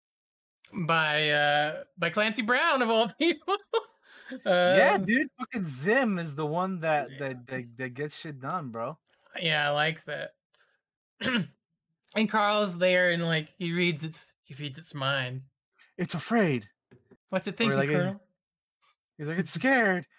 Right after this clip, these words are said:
Speaker 2: It's scared." And everybody starts
Speaker 1: <laughs>
Speaker 2: fucking shooting up in the air, and they're all celebrating and shit.
Speaker 1: Woo!
Speaker 2: It's a
Speaker 1: Mm-hmm.
Speaker 2: f-, it's a feared.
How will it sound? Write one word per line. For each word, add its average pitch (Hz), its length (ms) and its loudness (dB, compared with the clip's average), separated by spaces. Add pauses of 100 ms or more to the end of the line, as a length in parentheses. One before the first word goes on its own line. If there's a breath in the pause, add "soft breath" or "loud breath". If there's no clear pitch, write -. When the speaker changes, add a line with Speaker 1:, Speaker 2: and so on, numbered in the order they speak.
(120 soft breath)
Speaker 2:
It's 311 200 2
scared." 285 500 4
And 214 100 0
everybody 233 420 4
starts 214 300 2
Speaker 1:
<laughs> - 20 -4
Speaker 2:
fucking 208 320 2
shooting 196 340 -2
up 185 160 2
in 190 100 0
the 156 180 -2
air, 165 240 4
and 160 100 -4
they're 160 140 2
all 156 100 2
celebrating 151 600 0
and 330 120 -2
shit. 339 300 0
Speaker 1:
Woo! 311 440 -8 (1600)
Speaker 2:
It's 160 220 -2
a - 20 0
Speaker 1:
Mm-hmm. - 0 -
Speaker 2:
f-, - 160 -4
it's 240 220 2
a 254 80 -2
feared. 285 560 0